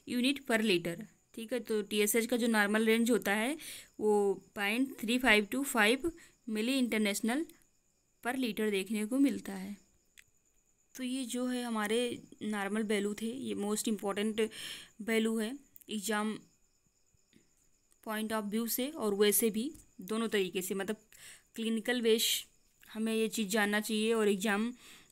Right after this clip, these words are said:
point of view के लिए भी ये इंपॉर्टेंट चीज़ है। कहीं ना कहीं एक क्वेश्चन तो फंसता ही है इस चीज़ से, ठीक है। और एक चीज़ तो भूल ही गए बताने के लिए, जैसे कि क्रिएटिनिन का जो नॉर्मल रेंज होता है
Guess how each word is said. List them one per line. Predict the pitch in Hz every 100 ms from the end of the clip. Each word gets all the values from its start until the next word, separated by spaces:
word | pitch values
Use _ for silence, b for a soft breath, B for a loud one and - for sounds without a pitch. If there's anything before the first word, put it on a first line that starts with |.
| -
point | 214 214
of | 214 196
view | 208 196
के | 214
लिए | 208 196
भी | 214
ये | 233
इंपॉर्टेंट | 208 190 190 190 220
चीज़ | 226 220
है। | 220
कहीं | 214 233 269
ना | 262
कहीं | 226 240 262
एक | 226 240
क्वेश्चन | 233 220 247
तो | 254
फंसता | 226 196 - 214
ही | 233 247
है | 208
इस | 208 -
चीज़ | 190 170
से, | 190 202 B B B B _ -
ठीक | 269 254
है। | 202 165 _ _ _ _ _ _ _ _ _ _ _ _ -
और | 202 202
एक | 214
चीज़ | - 233
तो | 254
भूल | 202 202 220
ही | 247
गए | 233
बताने | 208 202 196 185
के | 190
लिए, | 185 240
जैसे | 254 226 226
कि | 233
क्रिएटिनिन | 220 208 196 233 262
का | 240
जो | 220
नॉर्मल | 202 190 196 190
रेंज | 190 196
होता | 208 185
है | 208 277